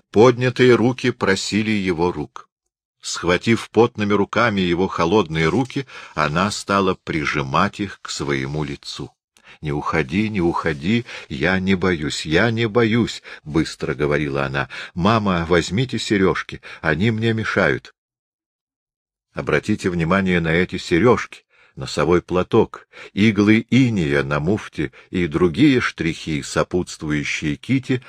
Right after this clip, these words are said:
на протяжении всего романа. "Нет, это ужасно, я умру, умру, поди, поди!" — закричала она, и опять послышался тот же ни на что не похожий крик. Левин схватился за голову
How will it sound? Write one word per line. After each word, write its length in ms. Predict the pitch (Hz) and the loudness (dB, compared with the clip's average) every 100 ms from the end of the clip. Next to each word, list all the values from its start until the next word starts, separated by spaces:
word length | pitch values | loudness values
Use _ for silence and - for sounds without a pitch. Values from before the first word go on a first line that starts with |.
| - | -12
на 140 | 82 80 | -6 -2
протяжении 680 | 78 - 69 82 98 92 90 | -2 -2 -2 0 0 -2 -4
всего 380 | - - 139 147 | -6 -6 -4 -4
романа. 400 | 143 131 120 - _ _ _ _ _ _ - - - - | -4 -8 -8 -14 _ _ _ _ _ _ -20 -20 -12 -4
"Нет, 220 | 87 85 | -2 0
это 180 | 87 92 | -2 -2
ужасно, 480 | 85 80 76 - | -2 -2 -4 -6
я 220 | 76 90 95 | -4 -2 0
умру, 340 | 98 87 78 | -2 -2 -2
умру, 340 | 92 98 90 | -2 0 -2
поди, 360 | 69 101 98 85 | 0 -2 0 -4
поди!" — 380 | - 104 107 98 | 0 0 2 0
закричала 640 | 87 - 85 - 85 82 | 0 -2 -4 0 2 2
она, 240 | 82 78 71 - - - | 2 0 -2 -10 -12 0
и 80 | |
опять 480 | 80 73 101 120 123 | 0 2 2 2 0
послышался 800 | - 110 - 104 - 87 - 82 | -2 -4 0 -2 0 -6 -4 -4
тот 360 | 76 - 120 123 | -2 4 4 4
же 240 | 90 107 | 0 -2
ни 100 | 101 | 0
на 140 | 85 78 | 0 -2
что 360 | - - 110 | -2 4 4
не 120 | 107 104 | 4 -2
похожий 520 | 92 - 92 85 82 | -4 0 0 0 -6
крик. 440 | - 85 71 - _ _ _ _ _ _ _ _ - | -2 -2 -2 -10 _ _ _ _ _ _ _ _ -4
Левин 400 | 82 90 78 76 | 2 4 4 -2
схватился 720 | - 80 76 87 78 - 71 | -4 -2 0 -2 -4 -6 -4
за 140 | 67 | -4
голову 520 | 62 110 120 123 120 | 2 4 4 0 -2